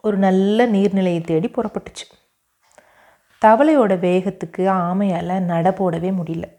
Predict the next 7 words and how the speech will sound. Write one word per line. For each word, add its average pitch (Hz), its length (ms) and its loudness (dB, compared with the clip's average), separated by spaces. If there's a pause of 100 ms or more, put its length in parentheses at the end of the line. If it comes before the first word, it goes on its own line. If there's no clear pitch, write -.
(200)
தவளை 277 320 2
எப்படி 285 200 0
போகும்? 170 560 0 (560)
குதிச்சு, 170 440 -4
குதிச்சு, 175 800 -4
குதிச்சு 180 440 -8
போயிடுமா? 285 600 -2